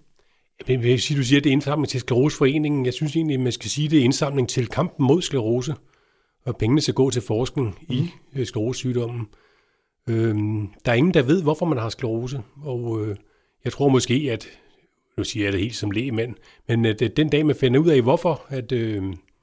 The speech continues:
Speaker 1: den sygdom opstår, så har de nemmere ved at finde en kur eller en meget effektiv behandling. Og, øh, det synes jeg er vigtigt, at, øh, man, øh, har fokus på at finde ud af, hvorfor, og det kræver selvfølgelig noget forskning. Sygdommen rammer jo relativt unge mennesker. Det er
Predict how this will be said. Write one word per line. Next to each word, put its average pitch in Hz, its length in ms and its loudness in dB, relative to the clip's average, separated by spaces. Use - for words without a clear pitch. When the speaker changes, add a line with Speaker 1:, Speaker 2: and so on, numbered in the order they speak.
Speaker 1:
den 127 120 -2
sygdom 143 340 4
opstår, 131 580 0
så - 260 -8
har - 140 -2
de 113 80 2
nemmere 113 300 2
ved 110 80 0
at 95 80 -2
finde 123 260 -2
en 95 120 -4
kur 143 320 -8
eller 104 220 -4
en 101 260 -4
meget 107 220 2
effektiv 107 360 -6
behandling. 113 460 -4
Og, 110 340 -2
øh, 104 180 0
det 160 80 2
synes - 220 -8
jeg 151 100 2
er 131 40 -2
vigtigt, 151 420 -4
at, 127 260 -8
øh, 117 300 0
man, 110 400 -4
øh, 104 220 -8
har - 80 -4
fokus 185 360 2
på 160 180 2
at 135 80 -2
finde 147 220 0
ud 214 40 2
af, 190 100 2
hvorfor, 170 440 2
og 135 160 -8
det 160 80 -6
kræver 151 220 2
selvfølgelig 143 280 0
noget 131 160 2
forskning. 131 520 -6
Sygdommen 156 640 2
rammer 135 240 4
jo 127 320 4
relativt 139 440 2
unge 135 220 4
mennesker. 131 380 2
Det 127 280 0
er 113 120 -2